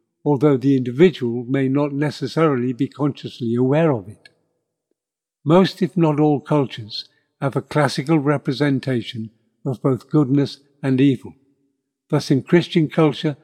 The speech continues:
the classic embodiment of goodness, the ideal, is the form and nature of Jesus Christ,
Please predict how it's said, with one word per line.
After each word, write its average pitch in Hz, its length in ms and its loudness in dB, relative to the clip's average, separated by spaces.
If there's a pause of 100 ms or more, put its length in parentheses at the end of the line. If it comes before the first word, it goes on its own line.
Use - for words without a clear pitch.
(220)
the 147 80 -6
classic - 480 -4
embodiment 156 680 2
of 113 180 -6
goodness, 147 540 -2 (340)
the 139 120 0
ideal, 143 580 2 (360)
is 135 160 -6
the 135 100 -2
form 156 420 2
and 135 200 -2
nature 135 380 0
of 131 180 -2
Jesus 117 380 -4
Christ, - 580 -6